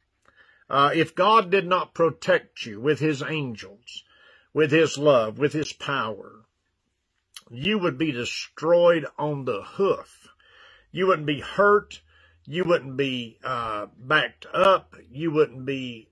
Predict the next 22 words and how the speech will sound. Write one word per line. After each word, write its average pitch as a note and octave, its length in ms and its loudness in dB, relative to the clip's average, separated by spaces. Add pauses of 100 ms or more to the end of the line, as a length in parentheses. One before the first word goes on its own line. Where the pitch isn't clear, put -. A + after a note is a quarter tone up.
(220)
down. F#3 600 0
You D#3+ 220 -10
would C3 180 -4
be C3 200 -8
destroyed. A#2 1000 -2 (560)
We F#3 120 0
find C4+ 400 4
that F3+ 240 4
in E3+ 160 -8
the E3 80 0
book E3 400 0
of C3+ 200 -6
Job. B2 500 2 (120)
Job E3+ 380 4
was C3 160 0
a B2+ 120 0
righteous D3 640 -2
man. D#3+ 440 -4
He A#2+ 280 -10
had A2+ 280 -6
done C#3 320 -4
well. F3+ 480 2